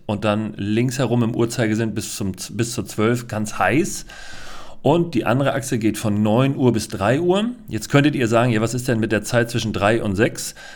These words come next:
Da kommen wir gleich zu. Die ist jetzt erstmal unbenannt, aber werdet ihr gleich sehen, der Kreis schließt sich. Auf jeden Fall haben wir jetzt eine Uhr vor uns und das Einzige, was ihr jetzt überlegen müsst, ist Folgendes. Unten links, das heißt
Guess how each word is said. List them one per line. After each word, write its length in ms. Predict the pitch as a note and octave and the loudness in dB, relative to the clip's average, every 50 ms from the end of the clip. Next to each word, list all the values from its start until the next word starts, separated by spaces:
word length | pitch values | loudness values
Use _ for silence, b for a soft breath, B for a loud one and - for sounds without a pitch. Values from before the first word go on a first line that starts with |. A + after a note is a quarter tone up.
| B B | B B
Da 120 | - G2 | -6 -4
kommen 180 | G2 - C3 A#2 | 0 0 2 2
wir 80 | G#2 G2 | 2 4
gleich 280 | G2+ G#2 A#2 C3+ - | 6 4 4 4 2
zu. 300 | - - D#3+ D#3+ E3+ E3 | 0 2 2 4 4 2
Die 180 | C3+ - A#2+ - | 0 -2 -2 -4
ist 140 | A#2 A#2+ - | -2 -2 -2
jetzt 260 | A#2+ G#2+ - - - | -2 -2 -2 -6 -4
erstmal 340 | - A#2 A2+ - A2 F#2+ - | -2 -2 0 0 0 0 4
unbenannt, 640 | - B2+ D3+ - E3 D#3 D3+ D#3 E3+ F#3 F#3 B B B B B B B B - - | 4 4 4 4 4 4 2 2 0 -2 -6 B B B B B B B B -12 -6
aber 440 | - F#2+ G#2 A#2+ B2+ C3 B2 A#2 A2+ | 0 2 2 4 6 6 4 4 4
werdet 240 | G#2+ A2+ A#2+ A2+ | 2 2 2 2
ihr 100 | A2 A2+ | 0 0
gleich 220 | G2 G#2 G2+ F#2 - | 0 0 -2 -2 0
sehen, 260 | G#2 G2+ A2 A#2+ A2 | 0 0 0 0 0
der 120 | G2+ G2 | -2 -4
Kreis 300 | F2+ - - G#2 G2 F#2+ | -4 -4 -4 -4 -4 -4
schließt 340 | - - G2 G2 F#2+ - - | -4 -4 -4 -4 -4 -6 -8
sich. 220 | - - - - - - B B B B B B B B B B B B B B B | -10 -12 -14 -16 -18 -20 B B B B B B B B B B B B B B B
Auf 160 | - A2 B2+ | 2 4 6
jeden 140 | D#3+ F#3 F#3 | 6 6 6
Fall 220 | D#3+ E3 C#3+ C3 | 4 4 4 4
haben 120 | B2+ D3+ | 4 4
wir 80 | E3+ D#3+ | 4 4
jetzt 140 | C3 B2 B2 | 2 2 0
eine 200 | - A2+ A2+ A2 | 0 0 0 2
Uhr 260 | - D3+ D#3+ E3+ D#3+ | 6 6 8 6 6
vor 360 | D#3+ - - C3 B2 C3+ - - | 4 0 2 4 4 4 4 2
uns 260 | F3 F#3 G3 F#3+ - | 0 -2 -2 -4 -4
und 80 | A2+ A#2+ | -4 -2
das 140 | A#2+ A#2 - | -2 0 0
Einzige, 340 | - D3+ D#3+ D#3+ E3+ D3 | 0 0 0 2 2 2
was 160 | C3 C3+ - - | 2 2 0 0
ihr 80 | C3+ | -2
jetzt 160 | C3 A#2+ B2+ | -2 -2 -2
überlegen 400 | - A#2 A2+ G#2+ G#2 G#2 B2 C#3+ | 0 0 2 4 4 4 4 2
müsst, 220 | D3 C#3+ C3 - - | 2 -2 -2 -4 -6
ist 80 | - | -10
Folgendes. 500 | - - G#2+ G2 A2 C3+ D#3 E3+ E3+ E3+ | -4 0 0 2 2 2 2 0 -2 -2
Unten 300 | - - D3+ G3+ G#3+ - | 0 0 0 0 2 2
links, 420 | D3 C3+ C#3 D3+ F#3+ A3 G#3+ - - | 2 4 4 4 2 2 -2 -2 -4
das 220 | - A#2+ B2 - | -4 -4 -2 0
heißt 280 | C#3 C3 C3 C3 - | 0 0 0 -2 -6